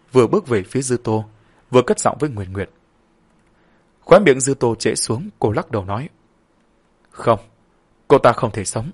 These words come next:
Hôm nay không giết Nguyệt Nguyệt, dù nhiệm vụ thất bại cô ta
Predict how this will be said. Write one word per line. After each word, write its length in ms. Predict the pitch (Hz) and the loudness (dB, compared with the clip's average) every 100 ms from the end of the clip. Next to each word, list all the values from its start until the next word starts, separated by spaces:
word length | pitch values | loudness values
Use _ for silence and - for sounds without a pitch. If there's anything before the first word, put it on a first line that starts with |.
| _ _ _ _ _ _ _ _ _ _ _ _ _ _ _ - | _ _ _ _ _ _ _ _ _ _ _ _ _ _ _ 0
Hôm 180 | 139 | 2
nay 160 | 127 113 | 4 2
không 160 | 123 110 | 0 -6
giết 180 | 165 | -6
Nguyệt 180 | 147 101 | -6 -10
Nguyệt, 220 | 92 95 - _ _ _ _ - | -6 -8 -8 _ _ _ _ 0
dù 200 | 135 123 | 4 4
nhiệm 260 | 117 117 | 4 0
vụ 160 | 117 107 - | 0 -4 -4
thất 140 | 208 | -6
bại 200 | 120 - - | -4 -4 -6
cô 120 | 113 | -8
ta 280 | 107 110 | -8 -10